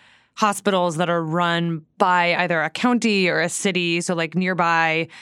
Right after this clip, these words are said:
in Alameda County, they have Highlands Hospital, which is also run by Alameda County. So what makes it public is just the fact it is being run by the government. You have other types of public hospitals, um,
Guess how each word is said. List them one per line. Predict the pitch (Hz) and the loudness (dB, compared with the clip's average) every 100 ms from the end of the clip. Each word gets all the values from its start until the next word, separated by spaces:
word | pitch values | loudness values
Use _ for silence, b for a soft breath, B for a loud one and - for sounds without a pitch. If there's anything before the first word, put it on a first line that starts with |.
| B | B
in | - 185 | -2 0
Alameda | 170 165 190 247 233 | 0 2 2 4 4
County, | 214 196 190 185 | 4 2 2 2
they | 170 | 2
have | 156 | 0
Highlands | 151 190 196 185 | 0 0 2 0
Hospital, | 190 185 - 180 175 | 0 -2 0 0 2
which | 165 170 | 0 -2
is | |
also | 151 185 185 | 0 0 0
run | 175 170 | 0 0
by | 165 156 | 0 0
Alameda | 160 165 160 | 0 -2 -4
County. | 160 185 185 180 180 170 165 B B B | -4 -2 -2 -2 -2 -2 -6 B B B
So | - 240 226 | -2 2 2
what | 214 247 233 | 2 2 2
makes | 277 247 | 0 0
it | 220 - _ | -4 -8 _
public | - 294 196 160 - | 0 2 2 0 -2
is | 175 | -4
just | 185 175 | -6 -4
the | 180 | -2
fact | - 180 - | 0 0 -2
it | 180 | -6
is | 165 | -4
being | 165 165 156 | -4 -4 -2
run | 170 175 165 160 | 0 2 0 0
by | 170 | -2
the | 170 | 0
government. | 165 143 127 - 202 | -2 -2 -4 -4 -2
You | 247 | 0
have | 262 | 2
other | - 226 226 | 4 4 2
types | - 190 - | 2 0 0
of | 185 | -2
public | - 180 185 | 0 0 0
hospitals, | 170 170 - 175 170 165 165 160 | 0 -2 -2 -2 0 0 0 0
um, | 165 147 147 185 | -2 0 -4 -6